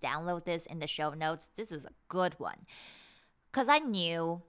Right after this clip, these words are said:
I wanted to go back to normal life intentionally. So I just wanted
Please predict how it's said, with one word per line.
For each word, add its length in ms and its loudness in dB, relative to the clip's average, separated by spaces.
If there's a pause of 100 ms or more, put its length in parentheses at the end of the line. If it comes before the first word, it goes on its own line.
(100)
I 140 8
wanted 400 4
to 260 0
go 240 4
back 560 2
to 320 -2
normal 400 -2
life 480 0
intentionally. 1120 -4 (640)
So 140 -2
I 480 6 (180)
just 240 -10 (140)
wanted 420 0